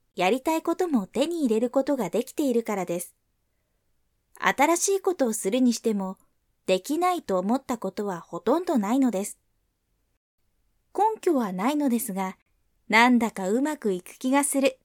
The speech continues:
という気持ちで動いていると、タイミングよく仕事が入ってきたり、必要な仕事のパートナーに出会えたりすることが多かったからです。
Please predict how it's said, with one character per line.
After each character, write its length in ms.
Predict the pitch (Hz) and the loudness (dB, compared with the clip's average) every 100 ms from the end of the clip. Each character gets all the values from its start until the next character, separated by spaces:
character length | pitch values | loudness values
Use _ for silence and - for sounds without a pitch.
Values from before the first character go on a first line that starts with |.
| _ _ - | _ _ -4
と 100 | 330 | 0
い 120 | 339 | 2
う 60 | 349 | 0
気 120 | 349 | -2
持 120 | 349 | -4
ち 120 | - | -4
で 160 | 330 330 | -4 -4
動 160 | 339 359 | -2 -2
い 60 | |
て 100 | 302 | 0
い 60 | 240 | 0
る 100 | 226 | 0
と、 260 | 185 190 _ _ _ _ _ - | 0 -4 _ _ _ _ _ -4
タ 160 | 147 | 0
イ 100 | 233 | 4
ミ 160 | 254 277 | 4 6
ン 60 | |
グ 100 | 277 | 4
よ 140 | 294 302 | 2 0
く 140 | 262 | -2
仕 160 | - 175 | -4 -2
事 240 | 220 269 | 0 2
が 120 | 277 | 2
入 160 | 269 302 | 0 -4
っ 20 | |
て 160 | - 233 | -4 -8
き 60 | |
た 120 | - 208 | -6 -6
り、 180 | 185 _ _ _ _ _ | -6 _ _ _ _ _
必 320 | - - 320 | -10 -2 2
要 220 | 370 370 | 4 2
な 120 | 359 | 0
仕 180 | 349 330 | -2 0
事 220 | 339 339 | 2 2
の 120 | 339 | 0
パ 180 | 339 359 | 2 2
ー 60 | 370 | 4
ト 120 | 359 | 2
ナ 100 | 320 | 2
ー 40 | |
に 160 | 247 185 | 2 2
出 180 | 170 214 | 2 2
会 140 | 311 | 2
え 40 | 320 | 0
た 120 | 294 | 0
り 80 | 240 | 0
す 140 | 196 | 0
る 100 | 208 | 0
こ 120 | 247 | 0
と 120 | 233 | 0
が 160 | 185 170 | 0 2
多 160 | 269 349 | 2 0
か 100 | 294 | -4
っ 80 | |
た 120 | - 226 | -4 -6
か 100 | 202 | -4
ら 100 | 185 | -4
で 140 | 190 | -6
す。 120 | - | -8